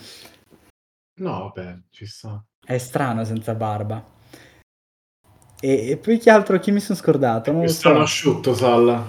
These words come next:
Speaker 1: Di solito è tut-, è sempre bagnato
Speaker 2: <laughs> È sempre
Speaker 1: per un motivo o per
Speaker 2: bagnato.
Speaker 1: un altro.
Speaker 2: <laughs> Ma no, son bagnati intorno a lui.
Speaker 1: Eh no, infatti per un motivo o per un altro ho detto.
Speaker 2: <laughs> Ah,
Speaker 1: Non so.
Speaker 2: c'è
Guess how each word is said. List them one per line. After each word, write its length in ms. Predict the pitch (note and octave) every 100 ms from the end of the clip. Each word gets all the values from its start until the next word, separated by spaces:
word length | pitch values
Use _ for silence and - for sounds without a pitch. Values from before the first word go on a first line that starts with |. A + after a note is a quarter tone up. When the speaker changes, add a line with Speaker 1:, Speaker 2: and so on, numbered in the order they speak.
| - -
Speaker 1:
Di 80 |
solito 260 | A#2 C#3 C3
è 220 | A#2+ A2+
tut-, 240 | A2+ A2 -
è 60 |
sempre 380 | A2 B2+ A#2+ B2+
bagnato 1040 | A2+ B2 B2 A#2+ A#2 A#2 A2+ A2 A2 A2
Speaker 2:
<laughs> 40 | -
È 200 | C#3 D#3+
sempre 420 | - - F3+ D#3
Speaker 1:
per 40 |
un 100 | G3
motivo 340 | C3+ F3 C#3 C3
o 40 |
per 100 | C3
Speaker 2:
bagnato. 40 | B2
Speaker 1:
un 80 |
altro. 380 | A#2+ A#2+ A2 - -
Speaker 2:
<laughs> 1400 | F#3+ - - B4 - - D#3+ - - - _ - C#3 C3+
Ma 100 | A2+
no, 200 | B2 A#2+
son 240 | A#2+ A#2+ A#2+
bagnati 400 | A#2+ B2 B2 B2
intorno 340 | B2 B2+ B2
a 40 |
lui. 320 | A2+ A#2+ A2 - - _ _
Speaker 1:
Eh 140 | C3+
no, 220 | C#3 A#2+
infatti 320 | A2 C#3 - G#2
per 100 | G#2+
un 100 | A2
motivo 260 | A2+ C3+
o 40 | C#3+
per 100 | B2
un 80 |
altro 300 | C#3 A#2+ -
ho 40 | G#2
detto. 360 | - - C3 A2 A2 - _ _ _
Speaker 2:
<laughs> 300 | G#2+ - - - - - _ _ _
Ah, 200 | D#3+ E3
Speaker 1:
Non 40 |
so. 120 | -
Speaker 2:
c'è 60 | D3+